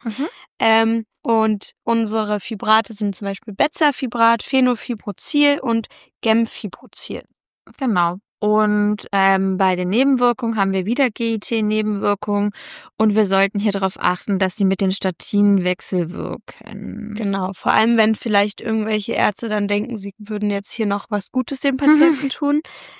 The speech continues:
Speaker 2: Ähm, das ist dann auf jeden Fall nicht so gut. <laughs>
Speaker 1: Ja.
Speaker 2: Schön gesagt, oder?
Speaker 1: Genau. So, und, ey, jetzt kommen wir zu einem Antikörper,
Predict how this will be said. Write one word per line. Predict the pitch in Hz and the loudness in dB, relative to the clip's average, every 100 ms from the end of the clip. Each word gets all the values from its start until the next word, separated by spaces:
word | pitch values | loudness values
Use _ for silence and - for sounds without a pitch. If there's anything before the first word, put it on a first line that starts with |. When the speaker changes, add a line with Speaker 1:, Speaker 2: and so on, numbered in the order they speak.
| - _ - | -20 _ -2
Speaker 2:
Ähm, | 226 214 220 | 0 0 0
das | 220 226 - - - | 2 2 0 -16 -16
ist | 302 208 - | -12 -12 -6
dann | 202 | -6
auf | 202 202 | -6 -8
jeden | 196 196 | -10 -10
Fall | 208 196 196 - _ _ _ | -8 -6 -6 -10 _ _ _
nicht | 214 196 185 | -8 -8 -8
so | - 190 208 _ | -10 -12 -16 _
gut. | 214 214 | -18 -14
<laughs> | - - 294 - 494 - 494 - 480 _ _ _ _ _ - - - - - - - | -2 0 2 2 2 2 -2 0 -4 _ _ _ _ _ -20 -16 -16 -12 -12 -12 -14
Speaker 1:
Ja. | 254 262 - 196 165 165 269 | -4 2 6 6 8 6 4
Speaker 2:
Schön | 285 269 | 2 2
gesagt, | 254 254 214 208 | 2 0 0 -2
oder? | 233 370 - - 453 - | -6 -6 -8 -6 -6 -4
Speaker 1:
Genau. | 330 320 285 196 185 - 277 254 - | -4 2 2 2 -4 -8 -20 -20 -6
So, | 220 240 | 0 2
und, | 190 190 - _ _ - | 2 -4 -6 _ _ 0
ey, | 190 180 202 | 0 2 -2
jetzt | 202 - | -4 -2
kommen | 233 | 0
wir | 220 | 0
zu | 196 208 | 0 -2
einem | - 202 208 202 - - | 0 -2 -4 -6 -12 -4
Antikörper, | 208 202 185 - 180 170 180 190 | -2 0 -2 0 -2 2 2 2